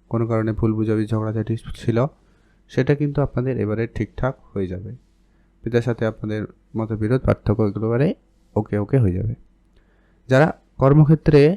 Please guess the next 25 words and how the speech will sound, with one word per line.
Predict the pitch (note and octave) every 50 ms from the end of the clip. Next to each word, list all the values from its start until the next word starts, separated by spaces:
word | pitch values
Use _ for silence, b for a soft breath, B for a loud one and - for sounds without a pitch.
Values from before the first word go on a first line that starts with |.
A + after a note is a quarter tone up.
| - _ -
সিনিয়রদের | - - C3 B2 B2+ C3+ C#3 C3 C#3
সাথে | C3+ - - C3 - D3 D3+ F3 F3
কোনোভাবে | - - B2+ B2+ B2 B2 C3 B2+ A#2+ A#2+ C3+ F3 - _ _ _ -
একটা | - B2 - A#2
ভালো | A2+ A2+ A#2 A#2 A#2+ B2
সম্পর্ক | A#2 - A#2+ A2 A#2 A#2 A#2 B2
গড়ে | B2+ A#2 A#2 A2 A2
উঠতে | A2 A2 G#2+ - - A2+
পারেননি, | A#2+ G#2+ G2+ G2 G#2+ A#2+ B2+ A#2 A#2 C3 - _ -
তুলতে | - B2+ A#2+ B2 A#2
পারেননি, | A2+ G#2+ A2+ A#2+ A#2 G#2+ G2+ G#2+ B2+ _ b b b b b b b b b b b b
সেখানে | - C3 B2+ C3+ C3+ C#3 C3+
কিন্তু | C#3 C3+ C3+ C3 C#3+ C#3 C#3+ -
আপনাদের | - A2+ A2+ - A#2 A#2 A#2+ A#2+ A#2+ B2 - -
সম্পর্ক | - - - A2 A2 A2+ A2 A2 A#2 B2 D3 F#3 G3+ E3
ভালো | A2 A2+ G#2+ A2 A#2
হবে | A2+ A2 G#2+ C3 E3+ - _ _ _ _ _ _ _ -
এবং | - G#2 G#2+ G#2+ G#2 G#2 G#2+
কর্মক্ষেত্রে | A2 - G#2+ A#2 B2 B2+ C#3 C3+ C3+ C3 B2+
আপনি | A#2 A2 A#2+ A2+
ভালো | A2+ A2 A2+ A2 G#2+ A2 G#2+
নাম | G#2 G2+ G#2 A2 B2 B2+ C3
সুনাম | - - C3 B2 A#2 A2 A2+ C#3+ - _ _ _ _ _ _ _ _ _ _ -
পেতে | - A#2 A#2+ A2+
চলেছেন। | - - - F#2 - - - C#3+ A#2